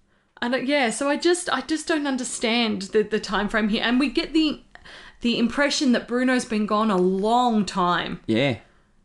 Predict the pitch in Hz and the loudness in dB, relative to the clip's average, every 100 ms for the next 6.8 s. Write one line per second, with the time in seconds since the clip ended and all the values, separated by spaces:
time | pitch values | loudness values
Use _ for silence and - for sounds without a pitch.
0 | _ 233 262 - 226 247 208 180 185 202 | _ 2 2 0 -2 0 2 2 2 -2
1 | - - - 196 - 185 190 180 175 190 | -10 -12 -6 -6 -6 -4 -2 -2 0 0
2 | 175 165 180 202 190 180 - 190 196 196 | 0 0 0 0 0 0 0 2 2 2
3 | 196 - 214 220 254 180 - - 135 165 | -2 -2 0 2 2 0 -2 -2 2 4
4 | 156 107 - _ _ _ _ - 240 269 | 2 0 -8 _ _ _ _ -6 -2 2
5 | 262 262 277 262 247 233 233 - 285 233 | 2 2 0 0 0 0 -2 0 0 2
6 | 220 214 247 277 269 294 262 359 | 2 0 2 2 4 4 4 4